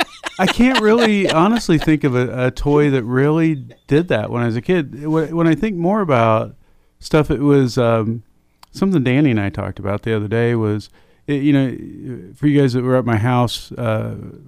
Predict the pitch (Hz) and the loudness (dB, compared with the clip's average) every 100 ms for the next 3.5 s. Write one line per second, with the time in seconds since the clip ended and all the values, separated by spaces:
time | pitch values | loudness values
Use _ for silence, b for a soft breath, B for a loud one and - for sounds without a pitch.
0 | 120 - - 117 - 139 143 123 - 120 | -20 -16 -8 -4 0 0 2 -2 0 0
1 | 117 110 107 113 113 110 131 123 117 104 | 2 0 -2 0 0 0 0 0 0 -2
2 | 107 104 101 104 95 107 107 110 110 101 | -2 -2 -2 -8 -6 -4 -2 -4 -6 -8
3 | 95 98 98 95 | -6 -8 -8 -12